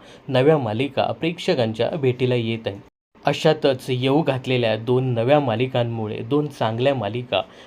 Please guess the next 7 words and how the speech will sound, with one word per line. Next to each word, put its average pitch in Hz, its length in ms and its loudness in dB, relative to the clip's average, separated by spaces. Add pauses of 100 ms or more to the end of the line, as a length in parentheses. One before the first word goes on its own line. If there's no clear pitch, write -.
(120)
प्रेक्षकांचा 135 720 -2
निरोप 131 380 0
घेणार 110 400 -6
आहेत. 98 220 -8 (440)
तर 131 80 2
येत्या 123 360 0
सत्तावीस 131 640 -2